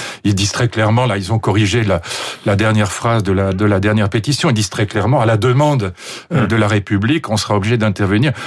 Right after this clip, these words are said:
Speaker 1: Mais n'oubliez pas que c'est ce que disait Gérard Collomb lui-même quand il est parti. Et Gérard
Speaker 2: Absolument.
Speaker 1: Collomb n'était pas, c'était pas un fasciste, bon, c'est un vieux socialiste, c'était pas, c'était un démocrate, c'est
Speaker 2: Hmm.
Speaker 1: républicain. Et donc, euh, oui, il y a ce sentiment de déclin, il y a ce sentiment de perte d'autorité, il y a le sentiment que tout fout le camp,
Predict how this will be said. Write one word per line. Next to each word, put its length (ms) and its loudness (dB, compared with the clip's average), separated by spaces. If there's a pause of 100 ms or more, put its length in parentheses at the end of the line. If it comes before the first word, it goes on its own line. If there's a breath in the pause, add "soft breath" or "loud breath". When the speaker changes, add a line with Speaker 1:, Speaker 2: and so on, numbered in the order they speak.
Speaker 1:
Mais 200 0
n'oubliez 340 2
pas 160 -2
que 80 -6
c'est 100 0
ce 80 -2
que 80 -2
disait 320 0
Gérard 300 0
Collomb 260 0
lui-même 380 2
quand 200 -2
il 100 0
est 60 2
parti. 420 -2
Et 360 2
Gérard 220 2
Speaker 2:
Absolument. 300 2
Speaker 1:
Collomb 100 2
n'était 220 -4
pas, 300 -2
c'était 160 -6
pas 140 -4
un 60 -2
fasciste, 400 -2
bon, 100 0
c'est 240 -2 (260 loud breath)
un 100 2
vieux 180 4
socialiste, 580 0
c'était 220 -4
pas, 120 -8
c'était 140 -6
un 80 2
démocrate, 500 2
c'est 120 -2
Speaker 2:
Hmm. 40 0
Speaker 1:
républicain. 520 2 (460 loud breath)
Et 60 2
donc, 280 0
euh, 40 2
oui, 280 2 (300 loud breath)
il 40 2
y 40 2
a 60 0
ce 140 -2
sentiment 480 2
de 80 4
déclin, 480 2
il 60 2
y 40 2
a 60 2
ce 140 0
sentiment 420 0
de 80 4
perte 240 0
d'autorité, 560 0
il 80 4
y 60 4
a 20 2
le 60 0
sentiment 420 -2
que 60 -4
tout 100 -2
fout 180 0
le 80 -2
camp, 220 0